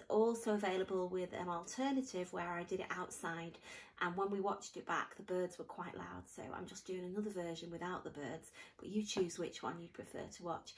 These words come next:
I quite like the bird version, but some people have said it's a bit distracting.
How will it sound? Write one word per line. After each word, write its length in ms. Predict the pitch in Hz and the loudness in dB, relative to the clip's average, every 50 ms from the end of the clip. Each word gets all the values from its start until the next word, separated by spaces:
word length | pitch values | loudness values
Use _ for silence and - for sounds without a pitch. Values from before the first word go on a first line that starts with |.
| - - - - - | -14 -16 -18 -18 -20
I 160 | - - - | -20 -10 0
quite 140 | - 165 - | 2 4 6
like 180 | 196 247 262 | 6 6 6
the 60 | - 190 | 4 2
bird 280 | - 180 180 175 175 - | 2 2 2 2 0 0
version, 340 | 180 170 165 165 - 180 180 | 0 0 0 -2 -4 -6 -6
but 140 | - - - | -6 -8 -6
some 160 | - 208 190 | -6 -4 0
people 240 | 202 196 190 190 185 | 0 -2 -2 -2 -6
have 80 | 180 | -8
said 180 | - - 190 180 | -6 -6 -4 -4
it's 160 | 147 - - | -4 -4 -4
a 20 | |
bit 160 | - 147 143 - | -8 -8 -6 -6
distracting. 680 | - - - - - 165 156 - - - - 156 160 | -8 -8 -8 -8 -8 -10 -12 -12 -14 -12 -10 -10 -12